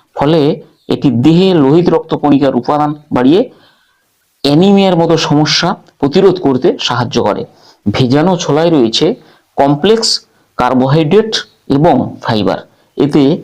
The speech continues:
গ্লাইসেমিক ইনডেক্স কম, অর্থাৎ এটি রক্তে শর্করার মাত্রা ধীরে ধীরে বাড়ায়। ছোলায় খোসা বা আঁশ এরা রক্তে উপস্থিত গ্লুকোজের মাত্রাকে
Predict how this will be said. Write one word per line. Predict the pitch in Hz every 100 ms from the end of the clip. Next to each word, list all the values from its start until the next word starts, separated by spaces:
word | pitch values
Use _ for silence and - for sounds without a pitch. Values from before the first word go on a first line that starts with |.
| - _ -
গ্লাইসেমিক | 110 120 147 185 - 202 202 -
ইনডেক্স | 135 151 151 139 - - _ _ _
কম, | - 156 175
অর্থাৎ | 135 127 120 - -
এটি | 127 135 -
রক্তে | 139 - _ 190 208 - _
শর্করার | - - 135 - 196 180
মাত্রা | 139 - 113 - - -
ধীরে | 113 143
ধীরে | 143 160 196 240 - _ -
বাড়ায়। | 226 - - - _ - - _ -
ছোলায় | - 156 175 151 101 - - _ _ _ _ _ - - -
খোসা | - 135 - 180
বা | 165
আঁশ | 160 143 135 - - - _ _ _ _ _ _ -
এরা | 147
রক্তে | 139 170 - 180
উপস্থিত | 143 165 156 - 180
গ্লুকোজের | 165 156 165 185 175 143
মাত্রাকে | 139 - 151 117